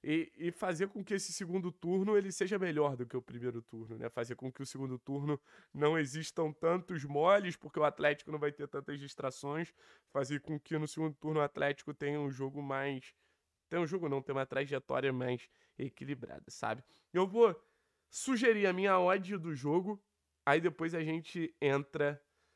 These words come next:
em algo que, comentar a escalação e tudo mais do Atlético pra partida, já que tem um novo companheiro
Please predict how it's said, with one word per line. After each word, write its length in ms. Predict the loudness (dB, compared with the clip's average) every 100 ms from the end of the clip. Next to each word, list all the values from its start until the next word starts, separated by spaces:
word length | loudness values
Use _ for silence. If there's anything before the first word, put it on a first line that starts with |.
| _ -6
em 160 | 2 8
algo 340 | 8 8 2
que, 880 | -6 -4 -2 -2 -2 -4 -4 -6 -8 _ -12
comentar 320 | -6 -4 -4
a 60 | -6
escalação 580 | -6 -6 -8 -8 -8
e 40 | -8
tudo 240 | -12 -12
mais 280 | -10 -10 -10
do 120 | -8
Atlético 460 | -8 -6 -8 -10 -10
pra 120 | -8
partida, 480 | -8 -10 -6 -4 -2
já 140 | -4
que 100 | -6
tem 140 | -4 0
um 60 |
novo 220 | 0 0 -4
companheiro 520 | -8 0 2 2